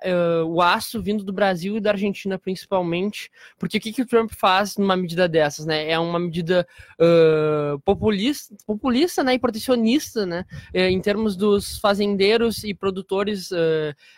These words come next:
ah, siderúrgicos norte-americanos, né, que faz o quê? Eles privilegiam o mercado local deles lá, né, num período que tá chegando das eleições, né,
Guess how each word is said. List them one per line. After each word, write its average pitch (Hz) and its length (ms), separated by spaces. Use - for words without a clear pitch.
ah, 160 120
siderúrgicos 185 840
norte-americanos, 190 880
né, 202 200
que - 100
faz 233 300
o 240 60
quê? 233 80
Eles 196 240
privilegiam 220 720
o 226 60
mercado 208 500
local 196 420
deles 185 400
lá, 190 280
né, 233 100
num 226 140
período 220 340
que - 60
tá 233 100
chegando 220 320
das 214 180
eleições, 208 640
né, 139 140